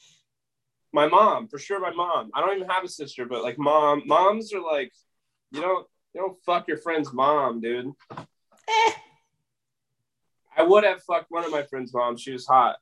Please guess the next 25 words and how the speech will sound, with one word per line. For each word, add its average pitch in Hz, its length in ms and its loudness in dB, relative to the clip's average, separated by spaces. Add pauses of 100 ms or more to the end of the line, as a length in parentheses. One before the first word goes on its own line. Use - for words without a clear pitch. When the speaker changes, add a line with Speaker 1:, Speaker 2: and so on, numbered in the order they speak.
Speaker 1:
and 113 100 -2
I 117 40 -2
was 117 120 -6
about 113 280 -2
it, - 140 -14
but 131 440 2 (200)
I 127 80 -2
didn't 139 280 -8
do 175 220 0
it. - 120 -4 (1700)
I 113 300 0 (220)
possibly 147 420 2
had 139 140 -2
a 131 40 -16
chance. 123 300 -6
I 120 80 -4
did 185 180 2
have 190 160 6
sex 175 240 -6
with 160 100 -12
his 151 120 -10
sister, 151 320 -8
though. 104 300 -4
<laughs> - 40 0 (480)
Yeah. 165 300 2